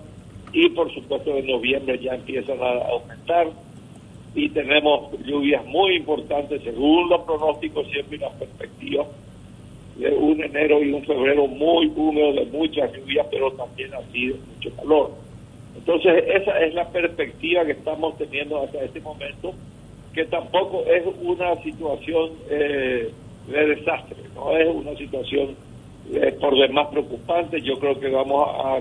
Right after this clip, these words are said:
completar, si es que la pegamos en el momento oportuno de la época de siembra, vamos a tener,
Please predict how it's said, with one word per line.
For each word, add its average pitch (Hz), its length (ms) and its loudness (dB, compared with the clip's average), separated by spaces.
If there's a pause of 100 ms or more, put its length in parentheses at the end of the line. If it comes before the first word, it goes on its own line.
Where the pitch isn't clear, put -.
(100)
completar, 139 680 -2
si 143 180 -6
es 131 100 0
que 131 200 -6 (380)
la 143 260 0
pegamos 156 580 4
en 139 100 -4
el 139 120 -2
momento 151 600 0
oportuno 131 920 -2
de 120 120 0
la - 160 -4
época 151 340 -2
de 127 80 -2 (120)
siembra, 165 500 2 (580)
vamos 175 480 4
a 160 200 0
tener, 156 580 -2